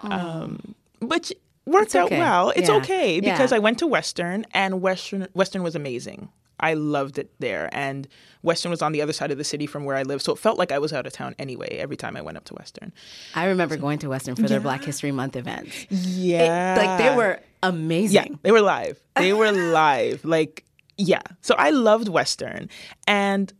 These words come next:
Speaker 2: what really shifted for me was being able to meet so many people from, not just people from Toronto and other parts of Canada, people from the Caribbean, people from different countries in Africa who all came to Western.
Speaker 1: Yeah.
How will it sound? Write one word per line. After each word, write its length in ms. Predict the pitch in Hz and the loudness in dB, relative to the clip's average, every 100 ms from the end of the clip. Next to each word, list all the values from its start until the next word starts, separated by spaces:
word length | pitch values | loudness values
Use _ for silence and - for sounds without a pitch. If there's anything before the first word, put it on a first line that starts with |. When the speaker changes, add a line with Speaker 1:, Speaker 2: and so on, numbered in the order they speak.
| - | -8
Speaker 2:
what 500 | 180 170 185 196 185 - | -6 -2 2 2 0 -4
really 360 | 175 226 294 | 0 2 4
shifted 440 | 320 - 170 - 160 | 2 0 -2 -2 -4
for 120 | 165 | -4
me 160 | 156 160 | -4 -2
was 280 | 160 151 151 | 0 0 -2
being 200 | 185 190 | -2 0
able 200 | 190 208 | 0 -2
to 120 | 196 | -2
meet 320 | 180 185 - | -2 -2 -6
so 280 | - - 233 | -8 -2 -2
many 220 | 262 277 | 0 -4
people 680 | 269 196 196 147 117 202 233 _ | -4 -4 -2 -2 -2 -6 -10 _
from, 680 | - - 185 170 160 160 160 _ _ _ _ - - - | -20 -6 -4 -4 -6 -8 -12 _ _ _ _ -20 -20 -8
not 160 | 226 285 | -6 -6
just 140 | 269 | -6
people 180 | - 262 | -6 -6
from 180 | - 220 | -4 -4
Toronto 380 | - 190 190 180 | -4 -4 -2 -2
and 100 | 175 | -2
other 180 | 165 170 | -4 -4
parts 240 | 175 170 | -6 -10
of 80 | 165 | -10
Canada, 400 | - 175 170 151 | -8 -6 -4 -6
people 260 | - 196 196 | -6 -8 -8
from 180 | - 190 | -6 -8
the 60 | |
Caribbean, 640 | - 180 165 190 202 175 | -6 -6 -2 -2 0 -2
people 220 | 160 185 190 | -6 -8 -6
from 180 | 196 | -4
different 220 | 185 185 180 | -4 -6 -8
countries 280 | 185 185 170 | -8 -6 -8
in 80 | - | -6
Africa 380 | 175 - 175 156 | -8 -8 -10 -8
who 180 | 160 - | -8 -2
all 300 | 165 180 202 | 0 2 0
came 340 | - - 165 160 | -4 -10 -8 -8
to 120 | 156 | -6
Western. 640 | 151 156 - - 107 71 | -2 -2 -4 -8 -8 -8
Speaker 1:
Yeah. 220 | 135 170 | -6 -4